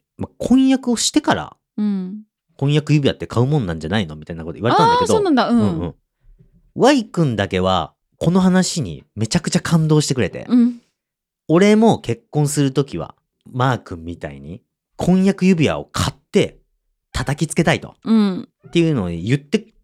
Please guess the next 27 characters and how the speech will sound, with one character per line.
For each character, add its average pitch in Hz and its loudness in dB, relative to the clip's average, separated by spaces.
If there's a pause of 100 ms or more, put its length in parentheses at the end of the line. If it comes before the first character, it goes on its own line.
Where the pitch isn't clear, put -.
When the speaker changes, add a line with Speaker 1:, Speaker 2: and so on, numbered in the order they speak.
(120)
Speaker 1:
た 120 -6
ん 80 -10
だ - -18
よ。 - -18
そ - -8
の 127 -4
時、 - -10
当 123 0
時 - -8
か - -16
ら - -20
ね。 147 -10
Speaker 2:
う - 2
ん 208 2
う - 4
ん。 175 -4 (560)
Speaker 1:
半 208 0
年 254 -2
ぐ 262 2
ら 165 4
い - 0
前 90 -4
か。 - -12
Speaker 2:
う 233 -6
ん。 208 -4 (640)
Speaker 1:
俺 123 2
も、 143 2